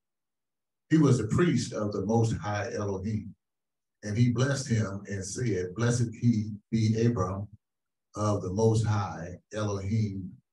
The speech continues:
possessor of heaven and earth. And blessed he, and blessed be the Most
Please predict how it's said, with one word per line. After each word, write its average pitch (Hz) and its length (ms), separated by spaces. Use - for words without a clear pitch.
possessor 101 640
of 90 500
heaven 107 280
and 92 160
earth. 92 360
And 104 460
blessed 123 440
he, 123 260
and 104 200
blessed 131 400
be 107 440
the 95 120
Most 117 340